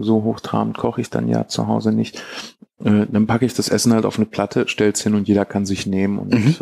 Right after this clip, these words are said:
Speaker 1: äh, dann ist gut.
Speaker 2: Das heißt, wenn wir jetzt mal bei einer, bei einem Teil anfangen, Fleisch oder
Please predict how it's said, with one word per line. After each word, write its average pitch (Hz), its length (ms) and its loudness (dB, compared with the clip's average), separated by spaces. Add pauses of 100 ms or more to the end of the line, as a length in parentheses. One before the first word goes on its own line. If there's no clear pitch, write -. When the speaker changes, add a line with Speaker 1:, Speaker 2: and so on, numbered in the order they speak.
Speaker 1:
äh, 98 120 -10 (200)
dann 87 180 -8
ist - 180 -14
gut. - 320 -14 (460)
Speaker 2:
Das - 180 -2
heißt, 135 220 0
wenn 123 140 4
wir 117 80 6
jetzt 113 200 0
mal 110 120 0
bei 107 200 0
einer, 120 580 2
bei 107 320 0
einem 117 260 2
Teil 113 240 2
anfangen, 135 1040 -2
Fleisch 135 640 0
oder 104 400 -2